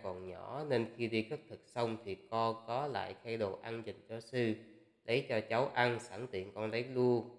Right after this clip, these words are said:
của con luôn. Lúc đó thì rất đông sư, có người lấy rồi, có người chưa lấy. Sau này nghe sư giảng, tội ăn đồ ăn của sư khi sư chưa cho là tội đọa địa ngục nên con rất lo lắng.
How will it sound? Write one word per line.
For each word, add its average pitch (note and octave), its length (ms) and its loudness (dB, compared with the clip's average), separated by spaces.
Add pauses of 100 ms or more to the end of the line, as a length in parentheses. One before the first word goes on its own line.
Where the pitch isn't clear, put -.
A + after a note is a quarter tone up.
(460)
của F#2 160 -4
con A#2 420 2
luôn. A#2 360 4
Lúc C#3+ 300 0
đó C#3+ 460 6
thì G2 140 -4
rất - 300 -4
đông A#2+ 280 4
sư, A#2+ 300 4 (100)
có B2+ 100 -4
người C#3+ 280 4
lấy A2 160 0
rồi, G2+ 320 2 (100)
có C3 80 -6
người A#2 320 0
chưa A2 160 -2
lấy. C#3+ 300 6 (600)
Sau B2+ 180 8
này A2 160 8
nghe A2+ 160 6
sư B2 340 4
giảng, G#2+ 460 4 (100)
tội F#2+ 320 4
ăn A#2+ 280 0
đồ G#2 120 4
ăn A#2 280 -2
của A2 120 -2
sư A#2+ 400 4
khi A#2+ 140 4
sư A#2+ 300 2 (100)
chưa A#2+ 140 2 (140)
cho A2+ 220 6
là G2+ 160 2 (100)
tội F#2 160 -6
đọa G2 160 -4
địa G2+ 140 -8
ngục B2+ 240 -10
nên A#2 220 -6
con A2+ 160 -4
rất D3 180 -6
lo A2+ 140 -2
lắng. B2+ 240 0